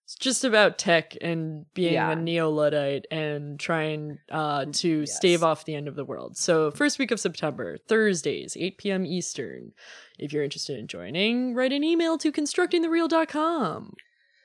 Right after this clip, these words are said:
Speaker 2: Um, check it out. The other thing is, we already have some people switching their Patreon. Very smart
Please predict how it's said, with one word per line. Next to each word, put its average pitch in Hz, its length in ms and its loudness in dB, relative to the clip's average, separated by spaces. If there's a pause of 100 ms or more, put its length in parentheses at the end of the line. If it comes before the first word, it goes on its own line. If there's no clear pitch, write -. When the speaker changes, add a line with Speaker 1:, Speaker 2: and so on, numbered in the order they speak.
(400)
Speaker 2:
Um, 117 380 -8
check - 280 -8
it 127 160 -6
out. - 360 -10 (160)
The 151 120 0
other 143 200 2
thing 135 240 -2
is, 113 500 -4
we 135 180 -2
already 131 280 0
have 131 260 -6
some 123 220 -2
people 123 640 -4 (120)
switching 131 540 -2
their 123 180 0
Patreon. - 600 -6
Very 156 260 4
smart 139 480 2